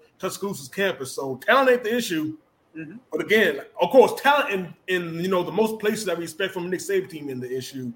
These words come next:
Speaker 1: But like I said, the quarterback should be,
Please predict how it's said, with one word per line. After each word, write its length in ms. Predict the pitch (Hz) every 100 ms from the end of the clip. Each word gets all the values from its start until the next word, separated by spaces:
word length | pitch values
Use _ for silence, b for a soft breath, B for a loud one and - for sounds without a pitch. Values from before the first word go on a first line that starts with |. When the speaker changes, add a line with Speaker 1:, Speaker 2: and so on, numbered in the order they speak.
| _ _ _ 127
Speaker 1:
But 440 | 127 147 135 - _ _ _ _ _ _
like 100 | -
I 40 | 139
said, 160 | 156
the 40 | -
quarterback 580 | 254 262 247 226 220 -
should 260 | 226 214
be, 400 | 185 180 170 156